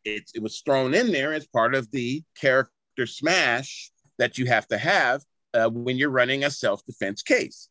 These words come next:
You've gotta destroy the character of the individual. Um, no prosecution.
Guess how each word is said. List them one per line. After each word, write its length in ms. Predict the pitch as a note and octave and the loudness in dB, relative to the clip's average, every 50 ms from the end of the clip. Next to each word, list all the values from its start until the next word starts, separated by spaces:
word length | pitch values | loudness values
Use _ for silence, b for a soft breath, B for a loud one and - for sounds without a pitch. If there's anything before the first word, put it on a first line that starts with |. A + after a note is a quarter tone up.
| _ _ - | _ _ -6
You've 220 | F2 A#2 A2+ A2 | -4 -4 0 4
gotta 320 | - B2 B2 B2+ B2+ B2+ | 6 6 6 6 6 4
destroy 420 | A#2+ A2 A#2+ A#2 - - C#3+ C3 C3+ | 2 0 -6 -8 -4 -2 -2 0 0
the 80 | C#3 | -2
character 560 | C#3 - E3+ G3 G3 D3+ A#2+ - A#2 A2 B2+ D3+ | -2 0 2 4 4 4 4 0 -2 -2 0 0
of 180 | C3 A#2 A#2+ | -2 -2 -2
the 140 | B2+ C3 B2+ | -2 -2 0
individual. 560 | C3+ C#3+ D3+ D3 G3+ A3 F3 D#3+ - - - _ _ _ _ _ _ _ _ _ _ _ - | 0 0 0 2 0 0 0 -2 -8 -16 -20 _ _ _ _ _ _ _ _ _ _ _ -4
Um, 400 | A2 A2+ A2 G#2+ G2+ G2 F2+ E2 - _ _ _ _ _ _ _ _ _ _ _ _ _ _ _ _ _ _ _ _ _ _ _ _ _ _ - | 0 0 2 2 0 0 -2 -6 -12 _ _ _ _ _ _ _ _ _ _ _ _ _ _ _ _ _ _ _ _ _ _ _ _ _ _ -6
no 280 | C3 C3+ D3 D#3+ E3 C#3+ | 0 4 4 6 4 4
prosecution. 920 | - - F3+ E3+ E3 - C#3 C3 - F3 F3 D#3 - - - - - | 4 2 2 2 2 -2 -6 -6 -2 0 0 0 -2 -4 -10 -14 -16